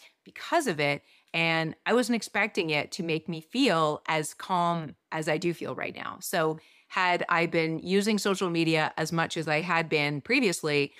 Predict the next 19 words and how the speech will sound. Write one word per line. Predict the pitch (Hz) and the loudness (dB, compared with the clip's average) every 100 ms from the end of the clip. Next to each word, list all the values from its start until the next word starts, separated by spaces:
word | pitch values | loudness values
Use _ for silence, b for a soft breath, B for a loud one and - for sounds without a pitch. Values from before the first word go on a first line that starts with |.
| B | B
when | - 160 156 156 - | -2 0 0 0 0
all | 165 | 2
of | 175 147 | 2 0
these | 156 156 | -2 0
life | 151 156 | 0 -2
events | 160 151 - | -4 -4 -2
happened | 156 156 147 | -2 -2 -6
to | - | -6
me | 147 139 | -6 -6
personally, | - 285 - 170 139 135 135 185 - _ _ _ | 0 0 0 -2 -2 -2 -2 -4 -10 _ _ _
I'd | - 185 | -6 -6
probably | - - 190 214 214 208 196 | -6 0 2 2 0 -2 -2
be | 151 147 156 190 _ _ _ _ _ | -2 0 -2 -4 _ _ _ _ _
a | 156 | -4
lot | 156 165 165 | 0 0 0
more | 160 156 | -2 0
reactive | 151 139 143 - 202 202 - | 0 0 0 0 -2 -2 -6
and | - 147 | -6 -6
triggered | - 175 165 220 269 | -2 -2 2 2 0